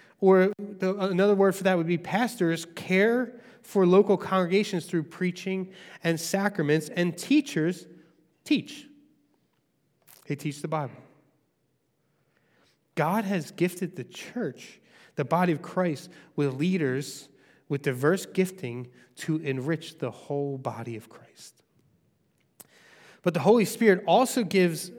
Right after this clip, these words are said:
a body, gives Christ's body a diverse, diversity in terms of spiritual gifts to all members of the body of Christ. So it's not just leaders who are gifts, but each of us gets gifts. Every Christian has spiritual gifts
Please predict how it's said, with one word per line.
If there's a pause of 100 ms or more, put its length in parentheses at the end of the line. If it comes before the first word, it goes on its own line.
(120)
a
body, (320)
gives
Christ's
body
a (720)
diverse,
diversity
in
terms
of
spiritual
gifts (340)
to (100)
all
members (180)
of
the
body
of
Christ.
So
it's
not
just
leaders (320)
who
are
gifts, (380)
but
each
of
us
gets
gifts.
Every
Christian
has
spiritual
gifts